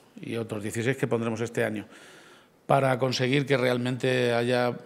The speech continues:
oportunidades y que no sea solo en las ciudades. De hecho, no ha sido donde mejor comportamiento ha tenido este programa, donde ha tenido un comportamiento excepcional ha sido en todos los municipios. Llegamos a más de seiscientos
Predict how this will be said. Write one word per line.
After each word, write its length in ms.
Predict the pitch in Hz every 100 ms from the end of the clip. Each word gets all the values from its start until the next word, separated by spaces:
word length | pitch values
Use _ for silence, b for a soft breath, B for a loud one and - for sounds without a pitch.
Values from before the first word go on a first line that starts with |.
| - - -
oportunidades 640 | 131 139 123 139 175 180
y 60 | 156
que 100 | 143
no 80 | 151
sea 160 | 156
solo 240 | - 160 135
en 80 |
las 100 | 117
ciudades. 480 | 107 95 87 - - -
De 120 | 131
hecho, 280 | 160 202 202 B B B B -
no 220 | 123 139
ha 60 | 175
sido 260 | - 165
donde 220 | 156 143 135
mejor 340 | 127 160 151
comportamiento 600 | 139 123 123 117 131 131
ha 40 | 117
tenido 260 | 123 127
este 180 | 120 127
programa, 360 | 117 123 139 113
donde 260 | 120 123
ha 60 | 139
tenido 220 | 151 156
un 80 | 147
comportamiento 800 | 139 120 123 117 135 131 135 - B B B B -
excepcional 520 | 127 - 120 127 135
ha 40 |
sido 220 | 127 143 123
en 80 |
todos 220 | 113 123 113
los 100 | 101
municipios. 640 | 98 76 92 90 101 104
Llegamos 340 | 117 135 139
a 60 | 131
más 180 | 127 120
de 80 |
seiscientos 640 | 120 120 - 151 139 160